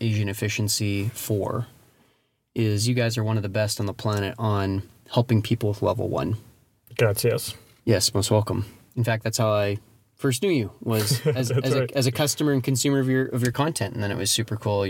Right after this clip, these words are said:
Speaker 1: um, just earlier this, uh, well, I guess last year when I met, or earlier this year when I met you in person for the first time, we hit it off.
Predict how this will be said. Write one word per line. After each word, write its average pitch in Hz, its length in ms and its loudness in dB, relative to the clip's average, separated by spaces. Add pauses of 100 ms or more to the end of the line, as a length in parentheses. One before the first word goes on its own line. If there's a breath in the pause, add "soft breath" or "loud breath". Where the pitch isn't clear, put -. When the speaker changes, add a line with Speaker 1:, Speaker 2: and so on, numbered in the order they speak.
(140)
Speaker 1:
um, 95 460 -2 (240)
just - 200 0
earlier 104 220 0
this, 98 340 -2
uh, 101 380 2
well, 107 100 4
I 107 40 4
guess 104 160 0
last 117 280 4
year 135 220 2 (600)
when 101 460 2
I 120 80 2
met, 107 200 2
or 104 220 2
earlier 127 220 4
this 143 220 2
year 104 140 0
when 110 140 0
I 104 40 4
met 104 160 2
you 104 80 0
in 101 80 0
person 110 320 0
for - 120 -4
the 107 60 -2
first 110 240 -2
time, 151 320 0
we 101 60 0
hit 95 80 -2
it 98 80 -2
off. 147 240 -2